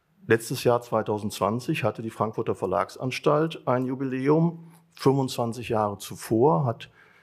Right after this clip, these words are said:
zur Frankfurter Buchmesse neunzehnhundertfünfundneunzig Joachim Unselt sein erstes Programm vorgestellt. Zwei Jubiläen. Ähm, das wollte ich doch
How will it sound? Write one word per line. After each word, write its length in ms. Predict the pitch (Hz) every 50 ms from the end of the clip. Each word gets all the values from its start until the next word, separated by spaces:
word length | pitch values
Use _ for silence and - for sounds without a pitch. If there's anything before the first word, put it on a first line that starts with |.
| _ _ _ _ _ - - - _ _ _ _
zur 340 | - - - 123 117 139 143
Frankfurter 480 | - - 120 127 131 - 123 117 113
Buchmesse 560 | 101 107 117 127 139 - 139 120 113 - - 110
neunzehnhundertfünfundneunzig 1120 | 104 101 113 107 - - - 113 110 104 101 98 92 95 98 113 120 - 151 127 - -
Joachim 300 | 131 113 110 113 107 -
Unselt 340 | - 107 107 110 113 117 -
sein 160 | - 110 -
erstes 320 | - 95 - - - 123
Programm 540 | - - 131 123 - 107 101 98 98 90 80 - _ _ _ _ _ _ _ _ _ - _
vorgestellt. 680 | - - 104 90 82 82 80 - - 82 82 76 - - -
Zwei 440 | - - - 101 95 98 101 110 120 - - _ _ _ -
Jubiläen. 680 | - 92 90 95 92 90 90 87 90 87 82 76 73 - - _ - - - - - - - - - - - -
Ähm, 280 | 101 98 98 104 - -
das 260 | 117 110 - - -
wollte 240 | 123 127 139 143 147
ich 140 | 143 - -
doch 260 | 127 120 - -